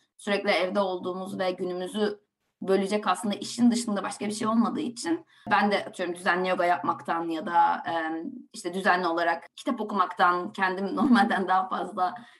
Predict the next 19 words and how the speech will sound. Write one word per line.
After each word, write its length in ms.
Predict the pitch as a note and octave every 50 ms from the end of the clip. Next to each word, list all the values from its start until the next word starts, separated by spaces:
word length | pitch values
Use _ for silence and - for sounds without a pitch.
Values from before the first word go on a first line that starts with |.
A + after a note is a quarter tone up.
| _ -
yemek 340 | - A#3 A#3 A#3 G#3+ G#3 -
yapmaktan, 500 | G3+ - - - - - - G3 G3 G3
bir 40 | G3
şey 180 | - - G3 -
pişirmekten 640 | - - - F#3+ F3+ F#3 F3+ - - F#3+ F#3 G3+
falan 220 | A#3 B3+ C#4 C4+
ben 160 | B3 A3+ G#3+ G3+
de 60 | -
keyif 240 | - E3+ E3 - E3
aldım 300 | E3 E3+ G#3 A3+ A#3+ G#3
ve 100 | - F3
bunlara, 420 | F#3 F#3 F3+ F#3 G3 F#3+ F#3 - - - _ -
hani 260 | E3 D#3 D3+ - _ _
bunlarla 460 | - F3+ F3+ F3+ E3+ F3 F3+ F3+ F3+ E3
ritüeller 480 | F3 E3+ - - F3+ F3 F3 F3 F3+
oluşturup 500 | F3+ E3+ E3+ - - - E3 - - -
günümde 560 | - E3+ E3+ E3 E3+ F3+ F#3 - D3+ - - - _ _ _ _ _ _ -
günü 240 | F#3+ G3 G#3+ G#3 F#3+
böldüm. 520 | G3 F#3+ F#3+ F#3+ G3+ A3+ E4 F#4 - _